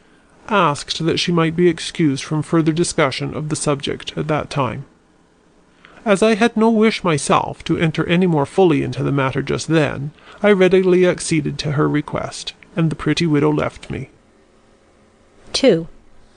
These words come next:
Speaker 1: Obviously, the first fact to be settled was whether Mister Holmes had died from purely natural causes.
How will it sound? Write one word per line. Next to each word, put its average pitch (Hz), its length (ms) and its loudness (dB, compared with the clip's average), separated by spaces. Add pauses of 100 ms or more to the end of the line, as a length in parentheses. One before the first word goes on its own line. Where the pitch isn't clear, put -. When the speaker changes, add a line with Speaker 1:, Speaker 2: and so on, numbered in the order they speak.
(420)
Speaker 1:
Obviously, 165 680 2
the 147 140 -2
first 196 340 2
fact - 480 -2
to 151 100 2
be 151 120 2
settled 143 560 -2
was 180 280 0
whether 170 280 4
Mister 180 340 0
Holmes 151 400 2
had 170 160 -6
died 135 320 2
from 151 200 -2
purely 180 360 2
natural 160 440 -2
causes. 127 580 -2